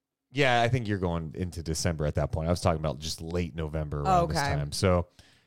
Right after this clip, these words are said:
Speaker 1: yeah. It's a long year. What's your final message tonight, Morgan? I feel like this has
Speaker 2: Um,
Speaker 1: been a,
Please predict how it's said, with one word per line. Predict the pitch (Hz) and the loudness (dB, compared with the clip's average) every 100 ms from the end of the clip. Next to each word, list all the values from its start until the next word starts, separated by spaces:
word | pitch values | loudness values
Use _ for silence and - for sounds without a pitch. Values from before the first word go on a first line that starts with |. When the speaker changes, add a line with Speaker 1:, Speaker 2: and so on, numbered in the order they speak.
| _ | _
Speaker 1:
yeah. | 80 64 - _ _ _ _ _ _ _ _ - | -8 -8 -10 _ _ _ _ _ _ _ _ -2
It's | |
a | 262 | 4
long | 320 311 | 6 6
year. | 170 214 254 190 90 - _ _ _ _ _ | 2 -2 0 0 -4 -14 _ _ _ _ _
What's | 247 311 | -8 -8
your | 359 | -8
final | 254 247 208 | -6 -6 -2
message | 165 147 120 - | -2 -2 -6 -8
tonight, | 123 107 107 | -4 -4 -4
Morgan? | 110 120 120 123 113 _ - | -4 -4 -4 -6 -8 _ 2
I | 302 | 6
feel | 302 | 8
like | 294 277 | 8 6
this | 240 | 4
has | 208 | 2
Speaker 2:
Um, | 196 | 0
Speaker 1:
been | 160 | 2
a, | 139 107 | 2 2